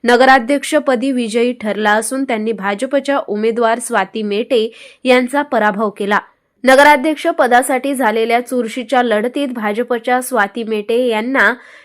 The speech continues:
चार हजार एकशे एकोणऐंशी मते, तर वंचितच्या प्रियंका निलेश विश्वकर्मा यांना चार हजार तीनशे सतरा मते मिळाली.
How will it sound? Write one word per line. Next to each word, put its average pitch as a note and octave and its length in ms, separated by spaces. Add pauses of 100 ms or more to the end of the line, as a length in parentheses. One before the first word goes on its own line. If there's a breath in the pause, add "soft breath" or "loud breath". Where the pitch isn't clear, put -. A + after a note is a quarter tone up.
(140 loud breath)
चार C#4+ 260
हजार C#4+ 500
एकशे B3+ 400
एकोणऐंशी C4+ 920
मते, A#3 500
तर A3+ 120
वंचितच्या A3 560
प्रियंका A#3 540
निलेश A3+ 460
विश्वकर्मा A#3 680
यांना G#3+ 360
चार A#3 340
हजार C4 340
तीनशे A3+ 420
सतरा A3 400
मते C4+ 260
मिळाली. G3+ 460